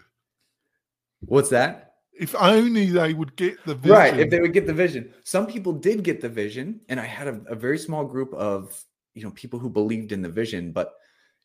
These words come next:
Speaker 1: you know, not everybody can afford to bank on something that may come to fruition, right? And there's, some people are like, "Well, I need to do things now. And if you don't have the thing that I need now, then I'm gonna go use this other thing." You know, it's very hard to dissuade people from Canva,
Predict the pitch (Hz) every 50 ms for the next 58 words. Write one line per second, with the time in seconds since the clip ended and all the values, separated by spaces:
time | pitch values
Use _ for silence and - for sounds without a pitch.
0 | _ _ _ - 104 98 90 - - 104 123 127 135 127 - 123 127 131 127 113
1 | 113 113 110 - 120 110 98 - - 120 113 107 107 - 104 85 82 - 92 98
2 | 104 101 101 - 87 85 82 82 82 82 82 _ - - - 120 107 101 104 98
3 | 92 85 85 - - 104 107 113 117 110 104 104 104 104 - - 92 85 82 82
4 | 85 82 - 85 82 71 67 - - - 73 82 80 _ 87 87 87 90 85 -
5 | 95 92 85 87 87 - - 87 - _ - - - 113 117 113 117 101 107 98
6 | 95 85 87 - 101 98 - - 95 95 101 104 95 95 87 76 - _ _ _
7 | - - 98 - 98 87 - 92 85 82 80 - 80 78 73 71 73 - - 57
8 | 76 85 - - 92 90 101 95 85 104 98 92 82 101 - - 98 92 92 85
9 | 87 82 85 87 87 87 85 78 80 87 90 90 82 80 80 78 80 78 78 73
10 | 82 82 82 82 - 82 80 82 82 80 80 76 78 - - _ - - - -
11 | 73 76 73 65 _ - _ _ _ _ _ _ _ _ _ _ _ _ - -
12 | 71 87 92 107 110 113 113 110 113 107 98 87 98 87 80 80 - 95 - -
13 | 101 95 87 - - - - 90 - - 87 82 85 - - - 80 78 73 71
14 | - -